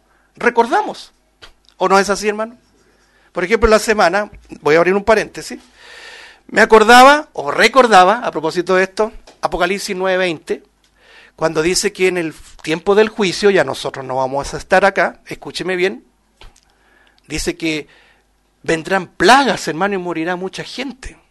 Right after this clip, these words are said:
Entonces, el ver las noticias, el ver este tema del coronavirus,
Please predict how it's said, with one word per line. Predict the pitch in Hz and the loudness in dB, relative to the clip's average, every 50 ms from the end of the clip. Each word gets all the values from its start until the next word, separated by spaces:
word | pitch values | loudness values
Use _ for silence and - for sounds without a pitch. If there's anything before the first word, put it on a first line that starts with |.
| _ _ _ - | _ _ _ -18
Entonces, | - - - 226 226 - | -16 -4 -4 -2 -2 0
el | 277 254 | -2 -4
ver | 220 196 240 269 277 | 2 2 2 2 2
las | 277 269 247 | 0 -2 -2
noticias, | 226 214 196 165 - - 160 151 147 135 - - 165 | 0 0 -2 -2 -2 -6 -10 -10 -8 -8 -4 -4 -4
el | 151 151 147 | -4 -4 -4
ver | 147 196 220 233 247 | 0 2 4 4 4
este | 233 208 - 165 | 2 -2 -4 -10
tema | 143 - - 214 208 185 | -12 -10 -8 -4 -2 0
del | 170 165 156 - | 0 0 -2 -4
coronavirus, | - 147 143 170 185 175 160 143 147 156 165 180 196 196 | -6 -4 -2 0 2 2 0 0 0 -2 0 0 0 -2